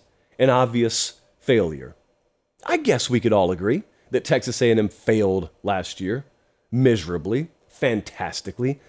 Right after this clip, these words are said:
spectacularly. Okay, that's enough. I got a lot of friends, I got a lot of friends around the Aggie program who comment on everything we say about Texas A and M. So I, I always have this little smile on my face 'cause I know they're listening and I know I'm gonna get feedback.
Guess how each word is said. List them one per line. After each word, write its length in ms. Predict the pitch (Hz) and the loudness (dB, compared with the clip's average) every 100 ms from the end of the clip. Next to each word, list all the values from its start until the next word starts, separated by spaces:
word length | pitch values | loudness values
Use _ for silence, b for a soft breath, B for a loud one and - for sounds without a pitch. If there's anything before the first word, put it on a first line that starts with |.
| b | b
spectacularly. 1160 | - 147 - _ - - - - 107 95 123 131 | -4 -4 -6 _ -14 -10 -8 -6 -6 -4 -4 -4
Okay, 320 | 160 185 165 | -4 -2 -2
that's 200 | 139 - | -4 -4
enough. 360 | 160 156 - _ _ _ _ b b b b b | -4 -4 -10 _ _ _ _ b b b b b
I 80 | - | -6
got 180 | 113 113 | 0 2
a 40 | |
lot 180 | 98 104 | 2 2
of 80 | 117 | 0
friends, 480 | - 127 117 104 - _ _ _ b b | 2 2 4 0 -4 _ _ _ b b
I 40 | |
got 100 | 208 | 4
a 20 | |
lot 100 | 214 | 4
of 60 | 180 | 4
friends 240 | 185 170 | 4 4
around 200 | 147 139 | 4 6
the 100 | 123 | 6
Aggie 260 | 131 135 123 | 4 4 2
program 680 | - 143 131 123 113 104 92 _ _ _ _ _ _ _ _ | 2 2 4 4 4 2 -2 _ _ _ _ _ _ _ _
who 100 | 160 | -2
comment 520 | - 156 147 147 123 - | 0 2 4 4 2 2
on 140 | 110 | 2
everything 560 | 110 127 135 - 127 110 | 2 2 2 4 4 4
we 100 | 113 | 2
say 280 | - 107 85 | 2 2 2
about 280 | 82 82 | -2 -6
Texas 300 | - 95 - | -6 -8 -8
A 120 | 95 80 | -6 -4
and 100 | 82 | -6
M. 100 | 73 | -6
So 160 | - | 0
I, 140 | 113 107 | 2 2
I 140 | 120 | 4
always 220 | 131 127 | 4 2
have 120 | 131 113 | 0 0
this 220 | 107 - | -2 -2
little 180 | 98 90 | -4 -4
smile 480 | - 120 113 117 | -2 2 4 4
on 100 | 120 | 4
my 140 | 120 120 | 4 2
face 320 | - 127 120 | 0 0 0
'cause 160 | 117 104 | -2 0
I 140 | 113 | 2
know 560 | 113 190 151 123 123 123 | 4 6 6 6 4 2
they're 140 | 127 | 2
listening 500 | 127 139 - 85 76 90 b b | 4 4 2 -6 -12 -14 b b
and 140 | 135 | 2
I 100 | 135 | 4
know 400 | 127 139 165 135 | 4 6 6 6
I'm 100 | 117 | 4
gonna 200 | 117 113 | 4 2
get 160 | 107 - | 0 -2
feedback. 480 | 113 90 71 62 | -2 -2 -6 -12